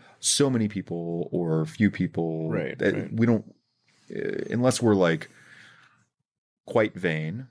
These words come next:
Speaker 1: and I'll admit, uh, maybe that's me.
Speaker 2: <laughs>
Speaker 1: Uh, w-, we're not, we're not really clued into
Speaker 2: Right, right.
Speaker 1: the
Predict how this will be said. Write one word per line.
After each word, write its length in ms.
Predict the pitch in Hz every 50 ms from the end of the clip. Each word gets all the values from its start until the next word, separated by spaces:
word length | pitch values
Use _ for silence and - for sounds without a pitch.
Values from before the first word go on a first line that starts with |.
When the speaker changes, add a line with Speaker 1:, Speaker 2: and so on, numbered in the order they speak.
| _ -
Speaker 1:
and 120 | - 120
I'll 180 | 127 123 123 117
admit, 340 | 107 98 98 90 85 85 - -
uh, 100 | 101 92
maybe 300 | 95 101 110 107 101 98
that's 240 | 85 87 82 - -
me. 220 | 85 82 78 80 -
Speaker 2:
<laughs> 140 | - - -
Speaker 1:
Uh, 800 | 220 214 - - - 107 104 101 95 92 92 90 90 90 90 90 - 90 - - - 104 - 131 143 - _ _ _ _ _ _ _ _ _ _ _ _ _ _ _ _ _
w-, 300 | - 160 160 156 - 156
we're 180 | 160 160 165 170
not, 160 | 175 165 151 151
we're 80 | 165
not 160 | 160 151 139
really 240 | 135 135 123 104 - - _ _ _ -
clued 420 | - - - - 127 120 117 107
into 500 | 101 98 92 95 95 - - - 95 87 -
Speaker 2:
Right, 260 | 123 113 104 98 80
right. 420 | 80 80 80 131 110 101 98 85 - _ _ _
Speaker 1:
the 500 | 101 92 87 92 87 85 80 80 80